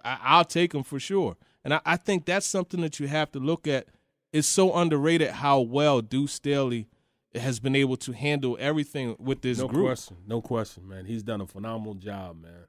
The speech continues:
Speaker 2: Phenomenal job in that, in that room. I mean, let's,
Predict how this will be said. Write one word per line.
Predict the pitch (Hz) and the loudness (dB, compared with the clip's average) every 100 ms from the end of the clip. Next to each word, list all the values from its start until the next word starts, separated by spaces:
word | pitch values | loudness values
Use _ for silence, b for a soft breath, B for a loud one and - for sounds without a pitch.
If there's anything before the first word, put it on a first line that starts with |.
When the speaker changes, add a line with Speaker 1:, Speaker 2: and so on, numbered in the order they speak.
| _ _ _ - | _ _ _ -14
Speaker 2:
Phenomenal | 107 117 107 | -10 -8 -8
job | 101 101 95 | -10 -12 -12
in | 95 | -14
that, | 92 85 | -16 -16
in | 92 | -18
that | 90 80 | -18 -20
room. | 90 85 _ _ _ _ _ | -20 -20 _ _ _ _ _
I | - | -10
mean, | 101 | -10
let's, | 113 | -10